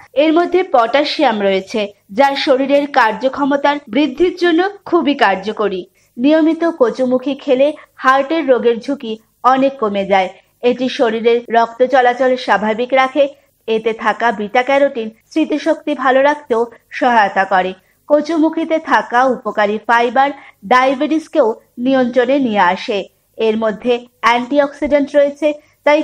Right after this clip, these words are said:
কচু খেলে ক্যান্সারের ঝুঁকি অনেক কমে যায়। আর এর অ্যান্টিঅক্সিডেন্ট ত্বকের মধ্যে লাবণ্য ধরে রাখতেও সহায়তা করে। এর মধ্যে থাকা উচ্চমানের ভিটামিন ই, সি এবং অন্যান্য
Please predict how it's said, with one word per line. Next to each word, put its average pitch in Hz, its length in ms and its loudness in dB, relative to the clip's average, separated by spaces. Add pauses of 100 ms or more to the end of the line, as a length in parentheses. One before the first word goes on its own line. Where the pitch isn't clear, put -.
কচু 269 320 0 (100)
খেলে 254 320 0 (300)
ক্যান্সারের 269 600 0
ঝুঁকি 294 300 -6 (260)
অনেক 254 240 0
কমে 196 300 -2
যায়। 185 240 2 (360)
আর 220 180 4 (160)
এর 220 220 2
অ্যান্টিঅক্সিডেন্ট 240 840 0 (340)
ত্বকের 277 380 2
মধ্যে 302 340 2
লাবণ্য 220 520 0
ধরে 269 240 2
রাখতেও 285 380 0 (280)
সহায়তা 208 560 2
করে। 185 260 0 (380)
এর 247 180 2
মধ্যে 240 280 -2
থাকা 240 440 0
উচ্চমানের 208 640 -2
ভিটামিন 208 440 -4 (260)
ই, 247 40 -4 (380)
সি 269 220 -4 (480)
এবং 285 200 2 (120)
অন্যান্য 277 400 2